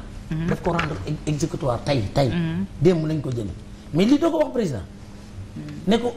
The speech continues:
Speaker 2: une décision de Cour suprême. Ñu ne leen, eh, ge-, ngay gérer, gérer trois milliards de budget. Ñu ne la annulé nañ ko, nga xam ne nii tey détournement des fonds publics la, parce que yaa ngi gérer lu ñu la joxul. Décision justice moo gën a fort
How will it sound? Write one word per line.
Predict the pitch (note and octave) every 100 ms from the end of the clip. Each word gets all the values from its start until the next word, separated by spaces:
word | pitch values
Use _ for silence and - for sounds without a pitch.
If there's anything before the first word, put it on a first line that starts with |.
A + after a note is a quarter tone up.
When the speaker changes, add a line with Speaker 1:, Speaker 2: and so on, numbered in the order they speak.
| C4+
Speaker 2:
une | C4+
décision | C4+ A3 B3
de | A3
Cour | - B3+
suprême. | G#3+ - F#3 - - - - - - - - - - - - -
Ñu | A#3
ne | C4+
leen, | B3 A3 - - -
eh, | - F#3
ge-, | - - F3
ngay | G3+ C4+ G3+ - - -
gérer, | B3+ A#3+ A#3 -
gérer | E3 A#3+ G#3+
trois | - C#4 C4
milliards | A#3+ A#3+ A#3 G#3+
de | G3+
budget. | F#3 D3+ A#2 - - - - - - - -
Ñu | G3
ne | B3+
la | B3 -
annulé | B3 B3 A#3
nañ | A3
ko, | F3+
nga | G#3+
xam | A#3 A#3
ne | A#3
nii | G#3+ G3+
tey | A3+ C4+ - - - D#3
détournement | D3 C4+ D4 C#4 C4+ C4
des | B3 A3+
fonds | A#3
publics | A3 G3+ F3+ C3+
la, | A2+
parce | -
que | G#3+
yaa | A3+
ngi | A#3+ G3+
gérer | A3 G3+
lu | G#3+
ñu |
la | G#3
joxul. | F#3 - - - - - - - - - -
Décision | D3+ G#3+ A3
justice | F3 D#3 C3 F#2+ - - - - - - - - - - -
moo | G2 A2
gën | D#3+
a |
fort | - G#3 G3+